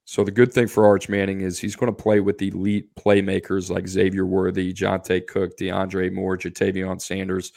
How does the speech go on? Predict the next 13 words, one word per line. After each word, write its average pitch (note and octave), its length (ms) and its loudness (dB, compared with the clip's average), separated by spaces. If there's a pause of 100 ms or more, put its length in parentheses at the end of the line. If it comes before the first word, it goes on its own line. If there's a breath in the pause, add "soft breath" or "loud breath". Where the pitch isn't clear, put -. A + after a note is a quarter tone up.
(260 soft breath)
Cedric F#2+ 460 0
Baxter F#2 340 0
Junior, F#2+ 400 -4
Jadon F#2 540 0
Blue, F#2+ 360 -2 (720)
so G#2+ 280 6
on G2 160 4
and F2 100 -8
so F#2 180 0
forth. - 400 -8 (720)
That's A2+ 400 6
the - 100 -2
positive. G2 680 2